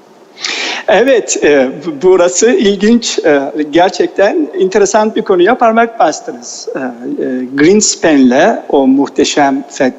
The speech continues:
Başkanı, efsanevi, başlayan bir tradisyon vardı. fed başkanları, özellikle Greenspan çok yapardı. Sonuç bildirgesi ya da bir basın toplantısında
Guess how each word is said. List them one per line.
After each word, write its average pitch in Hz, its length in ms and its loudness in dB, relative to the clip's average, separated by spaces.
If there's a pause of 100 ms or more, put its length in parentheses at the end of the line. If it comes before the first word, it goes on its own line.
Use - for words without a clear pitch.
Başkanı, 139 680 -2
efsanevi, 147 720 0 (380)
başlayan 196 600 0
bir 226 140 0
tradisyon 196 760 0
vardı. 127 420 -2 (540)
fed 160 320 0 (120)
başkanları, 147 840 -2 (200)
özellikle 135 640 0 (160)
Greenspan 131 880 -2
çok - 280 0
yapardı. 135 640 -2 (540)
Sonuç 190 500 0 (100)
bildirgesi 143 840 2 (100)
ya 131 200 2
da 131 300 0
bir 139 260 2
basın 190 320 2
toplantısında 139 1300 -2